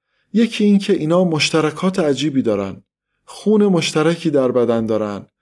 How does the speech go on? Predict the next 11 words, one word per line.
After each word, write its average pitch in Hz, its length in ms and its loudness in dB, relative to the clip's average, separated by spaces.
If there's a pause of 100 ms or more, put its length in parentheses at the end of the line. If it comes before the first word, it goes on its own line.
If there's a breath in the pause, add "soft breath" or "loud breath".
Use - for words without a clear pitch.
(200)
بخشی 165 280 -2
از 160 200 0
جمجمه‌شون 139 720 0
هم 151 180 -2
مشترکه. 117 840 -4 (440)
بخشی 190 300 0
از 139 260 0
بافت 180 360 0
مغزشون 165 800 -2
هم 139 140 -2
مشترکه. 107 720 -6